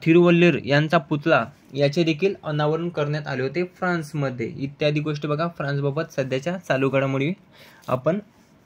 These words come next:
घेतल्या आहेत. त्यानंतर पाचवा प्रश्न आहे,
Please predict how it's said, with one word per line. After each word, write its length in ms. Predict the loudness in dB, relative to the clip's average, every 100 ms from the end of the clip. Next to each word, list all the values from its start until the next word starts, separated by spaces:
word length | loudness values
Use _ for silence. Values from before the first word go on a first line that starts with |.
| _ _ _ _ _ _ _ -20 -20 _ _ _ _ -4
घेतल्या 480 | 2 2 4 2
आहेत. 320 | 2 2 -4 -10 -18 _ _ _ -20 _ _ _ _ -20 _ _ _ _ _ _ _ _ _ _ _ _ _ _ _ _ _ -20 -20 _ _ _ _ _ _ _ _ _ _ _ _ _ _ -6
त्यानंतर 260 | -2 -2 -2
पाचवा 340 | -2 2 2
प्रश्न 300 | 2 -2 0
आहे, 200 | 0 0